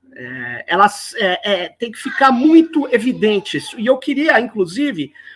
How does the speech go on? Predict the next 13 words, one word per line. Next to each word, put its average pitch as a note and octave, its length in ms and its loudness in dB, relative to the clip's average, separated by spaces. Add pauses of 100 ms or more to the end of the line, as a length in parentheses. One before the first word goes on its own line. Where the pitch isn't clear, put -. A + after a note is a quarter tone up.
(340)
dizer G3+ 260 0
o C4+ 40 2
seguinte: A3 520 -8
o A#3+ 80 -2
YouTube, D4 680 4 (500)
conforme C4+ 460 0
a C4 40 -4
gente A#3 240 -8
já A#3+ 100 -4
tá A#3 160 -2
vendo D4+ 300 -2
em D4 100 -4
pesquisas, G#3 760 -4